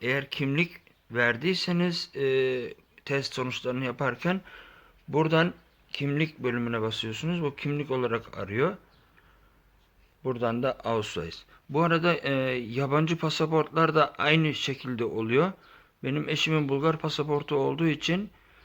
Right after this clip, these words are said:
e, Bulgar pasaportundan son dört numarası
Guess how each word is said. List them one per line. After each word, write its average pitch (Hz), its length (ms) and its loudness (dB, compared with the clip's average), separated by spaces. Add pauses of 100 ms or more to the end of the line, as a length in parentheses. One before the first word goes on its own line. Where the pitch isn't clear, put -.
(300)
e, 135 300 -2
Bulgar 156 340 4
pasaportundan 151 1160 0 (140)
son 147 520 -2 (300)
dört 156 260 0
numarası 113 580 -2